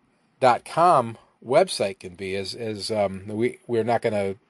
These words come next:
address it today, but we have a, we have a very strong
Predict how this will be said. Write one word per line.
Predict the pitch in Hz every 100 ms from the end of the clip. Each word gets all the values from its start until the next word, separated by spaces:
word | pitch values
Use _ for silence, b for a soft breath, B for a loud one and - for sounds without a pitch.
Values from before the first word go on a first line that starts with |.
| _
address | 113 95 117 127 -
it | 98
today, | 92 151
but | 117
we | 117 151
have | 147 113
a, | 107 - b b b b b -
we | 156
have | 147 110
a | 110
very | 107 143 147 127 104 - -
strong | - 143 143 139 131 120